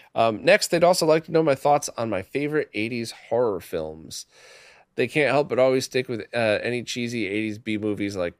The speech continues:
Critters, Puppet Master, Chud Two, et cetera. Jeez, I don't know. I, I like so many movies. It's so hard to pick stuff like that out. And, but I mean, I,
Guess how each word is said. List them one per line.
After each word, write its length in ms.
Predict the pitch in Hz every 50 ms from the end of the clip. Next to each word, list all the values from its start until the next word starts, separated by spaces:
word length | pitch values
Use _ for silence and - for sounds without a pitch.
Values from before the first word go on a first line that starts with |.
| _ _
Critters, 460 | - 143 127 120 120 120 117 113 -
Puppet 320 | - - 113 110 110 87
Master, 480 | 104 110 110 110 - - - 101 101 95
Chud 420 | - - - 120 110 107 101 -
Two, 260 | - 110 101 101 101 90
et 80 | 82 -
cetera. 480 | - 104 101 98 90 80 73 76 - _ _ _ - - - - - - - - - - - - - - - _ _ _ _ _ _ _ _
Jeez, 260 | - - 170 180 147 135
I 120 | 131 165
don't 160 | 175 160 139
know. 320 | 139 151 156 131 95 - - _ _ -
I, 160 | 120 120 - -
I 80 | 127 135
like 260 | 139 151 170 160 -
so 260 | - - - 143 151
many 220 | 175 170 160 147 127
movies. 440 | 113 117 123 135 131 101 85 87
It's 160 | 90 87 - -
so 120 | 127 120
hard 200 | 120 120 131 131
to 60 | - 82
pick 260 | - - 110 - -
stuff 280 | - - 101 98 -
like 160 | 98 95 95 -
that 220 | 90 85 87 -
out. 340 | - 90 110 127 110 - _ _ _ _
And, 360 | - 104 107 107 98 92 90 - _ _ _ -
but 120 | 127 131 123
I 100 | 123 127
mean, 440 | 131 127 123 123 120 117 113 107 104 - _ _ _ _ _ _ _ _ _ _ _ _ _ _ _ -
I, 100 | 113